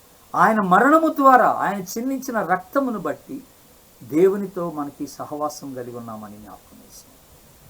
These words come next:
ఎంత బ్యూటిఫుల్ మాట దేవుని బిడ్డలారా. ఆయన రక్తమును బట్టి దేవునితో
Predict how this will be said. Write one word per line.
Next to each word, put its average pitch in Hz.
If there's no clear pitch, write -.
ఎంత 131
బ్యూటిఫుల్ 143
మాట 123
దేవుని 107
బిడ్డలారా. -
ఆయన 117
రక్తమును 180
బట్టి 123
దేవునితో 131